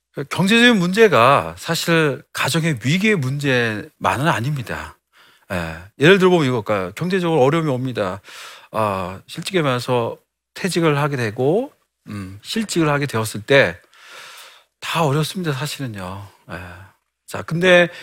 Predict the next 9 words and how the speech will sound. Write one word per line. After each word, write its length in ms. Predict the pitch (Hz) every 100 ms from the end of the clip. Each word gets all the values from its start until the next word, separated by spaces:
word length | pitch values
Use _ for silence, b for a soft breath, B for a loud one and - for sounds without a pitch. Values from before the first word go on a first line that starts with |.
| -
이때 520 | 151 170 156 143 - -
부부 180 | - 151
간에 280 | 151 143 135
소통이 500 | - 202 - 202 185
되고 680 | 170 160 165 165 160 165 B B B -
대화가 400 | 131 170 214 208
됐던 500 | 156 - 160 156 143
부분은 680 | - 151 214 151 147 196 101 123 _ - -
힘들지만 920 | - 247 302 302 175 143 180 156 90